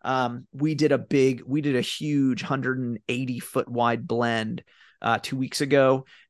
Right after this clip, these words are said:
and it was pretty low to the ground, so it did end up behind the speaker. Um,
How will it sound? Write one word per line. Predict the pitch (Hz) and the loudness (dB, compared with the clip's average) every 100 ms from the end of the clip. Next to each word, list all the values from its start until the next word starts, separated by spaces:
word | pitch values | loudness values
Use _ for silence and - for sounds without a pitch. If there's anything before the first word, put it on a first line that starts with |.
| - | -6
and | 127 123 120 107 | -4 -2 -4 -2
it | 165 - | -2 0
was | 160 | -2
pretty | - 185 143 | 0 0 0
low | 135 131 | 2 2
to | 131 | 2
the | 127 | 0
ground, | 127 120 131 131 | 0 0 -2 -2
so | 131 | -2
it | 123 | 0
did | - 127 - | 0 0 -2
end | 135 123 | -4 0
up | 123 - _ | -2 -2 _
behind | 127 - - 117 117 123 | -8 -8 -6 -4 -4 -4
the | 127 | -6
speaker. | - - 117 143 135 - _ - - - | -6 -8 -6 0 0 0 _ -20 -14 -2
Um, | 123 120 117 | 0 0 -2